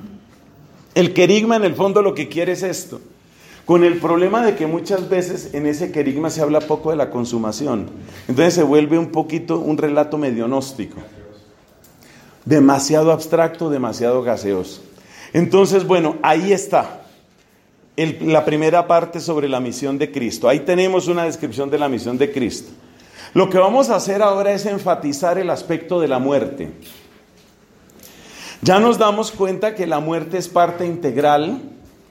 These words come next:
esencial de la misión de Cristo. Usted debe ser capaz, como estudiante de Cristología, usted debe ser capaz de responder a la siguiente pregunta.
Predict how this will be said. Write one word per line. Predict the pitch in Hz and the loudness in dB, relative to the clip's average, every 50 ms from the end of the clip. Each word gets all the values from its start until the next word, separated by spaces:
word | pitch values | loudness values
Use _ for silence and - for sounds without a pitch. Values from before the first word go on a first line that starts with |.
| _ - | _ -4
esencial | 147 147 - 127 120 113 110 117 - 139 139 135 139 135 | -4 -4 -2 -4 -4 -4 -6 -2 2 4 4 4 4 2
de | 147 151 | 0 0
la | 147 131 | 0 -2
misión | 120 107 101 107 110 107 | -4 -6 -8 -8 -8 -6
de | 113 123 - | -6 -6 -6
Cristo. | - 151 151 135 - - - - 73 73 - - - - _ _ _ _ _ - _ _ - - - - | -4 -4 -2 -2 -4 -6 -10 -14 -18 -20 -20 -20 -20 -20 _ _ _ _ _ -20 _ _ -20 -20 -2 0
Usted | 151 156 156 190 190 175 | 0 2 4 4 4 6
debe | 190 196 185 180 - | 6 6 6 4 2
ser | - 180 175 - - | 0 -2 -2 -2 0
capaz, | - 151 - - 170 156 - - - - - - - _ _ _ _ _ _ _ _ _ _ _ | 0 -2 2 4 2 2 2 0 -8 -12 -14 -18 -20 _ _ _ _ _ _ _ _ _ _ _
como | - 151 151 151 | -4 0 0 0
estudiante | 147 139 - - 147 139 131 151 180 185 185 156 - - 113 107 107 - - | 0 -2 -2 -4 -4 0 2 4 4 4 2 0 -2 -2 -4 -4 -4 -6 -10
de | - 110 110 123 - | -14 -8 -8 -6 -4
Cristología, | 127 131 131 131 131 160 170 170 165 - 123 139 135 | -4 -6 -6 -4 -2 -2 0 0 -2 -2 0 -2 -2
usted | 127 139 135 131 | 0 0 0 2
debe | 131 135 143 139 | 2 2 2 2
ser | 143 143 139 | 0 -2 0
capaz | - 143 131 - 151 160 160 165 | 0 -2 0 2 2 0 2 -2
de | 160 | -4
responder | 139 127 - - 123 120 110 123 120 | -4 -6 -8 -8 -8 -6 -6 -4 -4
a | 131 | -2
la | 131 135 | -4 -4
siguiente | 127 127 120 110 113 117 113 117 123 | -6 -6 -8 -8 -8 -10 -10 -10 -12
pregunta. | 113 117 120 110 113 110 98 - - 80 85 | -8 -6 -6 -4 -4 -4 -6 -6 -6 -10 -10